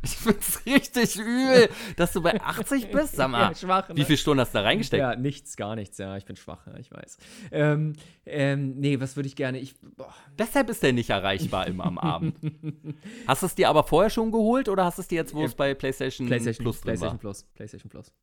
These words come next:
Speaker 1: Und seitdem, sag mal, das ist doch jetzt erst der Monat.
Speaker 2: Ja, spielst du es auch?
Speaker 1: Nein,
Speaker 2: Nein.
Speaker 1: nee,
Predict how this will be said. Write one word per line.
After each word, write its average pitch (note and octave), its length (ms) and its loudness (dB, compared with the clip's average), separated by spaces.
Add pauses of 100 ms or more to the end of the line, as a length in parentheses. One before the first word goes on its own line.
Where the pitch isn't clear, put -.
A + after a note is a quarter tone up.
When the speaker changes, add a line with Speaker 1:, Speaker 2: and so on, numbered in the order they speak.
Speaker 1:
Und C3+ 160 -2
seitdem, D#3+ 760 4
sag G#2 120 0
mal, G#2 60 -2
das - 140 -8
ist F#2 160 -14
doch D3+ 100 0
jetzt F#2+ 120 -4
erst F2+ 160 -8
der F#2 80 -2
Monat. F2+ 460 -8 (1000)
Speaker 2:
Ja, A#2 220 -4 (180)
spielst - 280 -2
du - 20 -8
es A2 60 -2
auch? A#2 340 0 (1120)
Speaker 1:
Nein, B2+ 340 -2
Speaker 2:
Nein. G2 240 -8
Speaker 1:
nee, A2+ 380 0